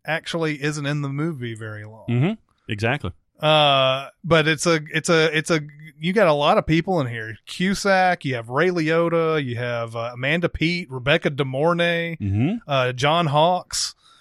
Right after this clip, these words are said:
Speaker 1: Uh, this is, this is, you know, pre before we, anybody who knew, who knew who John Hawkes was at that point,
Speaker 2: Yeah,
Speaker 1: pretty
Speaker 2: this
Speaker 1: much.
Speaker 2: is, this is a really well-paced movie.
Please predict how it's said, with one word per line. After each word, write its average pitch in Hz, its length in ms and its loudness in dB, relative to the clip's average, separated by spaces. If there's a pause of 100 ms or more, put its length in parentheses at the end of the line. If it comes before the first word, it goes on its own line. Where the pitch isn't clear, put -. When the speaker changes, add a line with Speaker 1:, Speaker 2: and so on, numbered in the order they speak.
(220)
Speaker 1:
Uh, 135 540 2
this 147 100 -4
is, 151 260 -8
this 170 160 0
is, 151 100 0 (160)
you 160 100 0
know, 143 80 2
pre 170 320 2
before 156 300 0
we, 151 220 0
anybody 147 340 2
who 156 100 2
knew, 143 260 0 (120)
who 151 160 -2
knew 147 200 -2
who 135 180 -8 (100)
John 135 300 -4
Hawkes 139 300 -4
was 110 320 -12
at 113 100 -16
that 120 200 -6
point, 117 300 -8
Speaker 2:
Yeah, 214 140 4
Speaker 1:
pretty 185 120 2
Speaker 2:
this 139 160 2
Speaker 1:
much. 131 140 -2
Speaker 2:
is, - 60 -20
this 185 160 0
is - 80 -2
a 202 60 4
really 202 300 4
well-paced 147 800 0
movie. 127 560 2